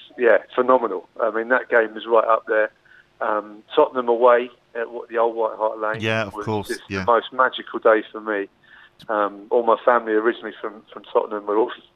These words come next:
Speaker 1: Tottenham fans. Um, and never in my wildest dreams did I ever think that Wycombe would play Tottenham in a competitive game.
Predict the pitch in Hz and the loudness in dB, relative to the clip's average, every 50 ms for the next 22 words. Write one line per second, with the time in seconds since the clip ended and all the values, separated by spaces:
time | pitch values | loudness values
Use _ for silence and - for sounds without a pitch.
0 | _ - - 117 113 101 101 98 - - 113 110 107 107 107 110 - - - - | _ -2 -2 -2 -2 -6 -10 -6 -2 0 2 2 2 2 -2 -4 -12 -20 -20 -10
1 | - 120 117 104 101 101 101 101 - _ _ _ - - - - - _ _ _ | -2 0 2 4 4 2 0 -2 -10 _ _ _ -20 -20 -20 -20 -20 _ _ _
2 | - 120 110 107 110 110 110 113 123 135 135 - 123 131 120 123 120 120 123 127 | -4 -2 -2 -2 -4 -6 -6 0 4 4 4 4 4 2 4 4 4 4 6 6
3 | 123 120 117 110 113 - - - 131 117 110 104 - - 107 110 113 113 107 104 | 6 6 4 2 -2 -10 -10 -8 -6 -6 -8 -10 -14 -6 -2 0 0 0 -2 -4
4 | - _ - 117 104 113 113 104 _ 113 110 - - - - 104 101 - - 110 | -8 _ -12 -12 -12 -12 -16 -20 _ -18 -18 -18 -20 -16 -14 -14 -14 -6 -2 -2
5 | 104 98 - - 123 - - 101 - 101 101 - - 107 - _ - 107 - _ | -2 -2 -4 -8 -10 -10 -10 -12 -14 -16 -16 -16 -16 -18 -6 _ -4 -4 -4 _
6 | _ _ _ _ - 120 107 98 95 | _ _ _ _ 0 2 2 2 -2